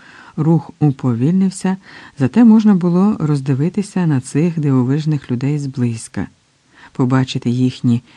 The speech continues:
щасливі обличчя, збуджені очі, що горіли вогнем нестримної радості. Краус побачив стареньку, згорблену бабусю, що, вклякнувши на коліна,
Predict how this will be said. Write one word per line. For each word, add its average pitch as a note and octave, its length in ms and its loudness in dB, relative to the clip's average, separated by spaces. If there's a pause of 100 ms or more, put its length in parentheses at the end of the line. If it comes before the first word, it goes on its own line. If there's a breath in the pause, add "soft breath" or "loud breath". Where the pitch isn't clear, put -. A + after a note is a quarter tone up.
(140 soft breath)
щасливі B2 840 -2
обличчя, C3 680 -2 (420 loud breath)
збуджені C3+ 760 0
очі, F#3 440 -2 (220 loud breath)
що - 240 -4
горіли E3+ 400 2
вогнем D3 600 0
нестримної B2 680 0
радості. A2 580 -8 (1000 loud breath)
Краус A3 360 0
побачив F#3 600 -4
стареньку, F#3 640 -2 (680 soft breath)
згорблену D#3+ 600 -2
бабусю, C3+ 800 -4 (460 soft breath)
що, - 240 -2
вклякнувши C3+ 720 -4
на B2 140 -2
коліна, E3 520 -2